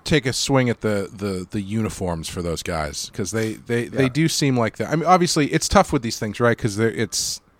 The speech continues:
Speaker 2: Yeah.
Speaker 1: a design that's never gonna show up again on a kid's show,
Speaker 2: <laughs>
Speaker 1: and it's just like, how about we put some circles on their shoulders and give them a, a a,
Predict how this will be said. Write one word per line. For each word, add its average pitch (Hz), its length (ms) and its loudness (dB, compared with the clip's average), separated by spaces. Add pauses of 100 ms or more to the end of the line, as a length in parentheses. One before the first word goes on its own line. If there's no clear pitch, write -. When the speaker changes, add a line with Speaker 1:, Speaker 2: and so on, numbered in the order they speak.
(280)
Speaker 2:
Yeah. 98 160 -6 (320)
Speaker 1:
a 127 100 4
design 123 460 4
that's 117 180 -2
never 120 280 4
gonna 117 120 4
show 113 220 6
up 104 80 0
again 101 500 -2
on 104 160 8
a 101 60 4
kid's 104 240 0
show, 95 340 2
Speaker 2:
<laughs> 92 80 -2
Speaker 1:
and 104 140 -4
it's 98 120 -4
just - 240 0
like, 107 260 0
how 143 160 0
about 135 180 2
we 131 100 2
put - 240 0
some 107 140 -4
circles 120 440 4
on 113 140 4
their 107 100 0
shoulders 101 600 2
and 98 180 -6
give 95 180 -4
them 95 200 -4
a, 92 220 -4
a 90 260 -6 (720)
a, 110 100 0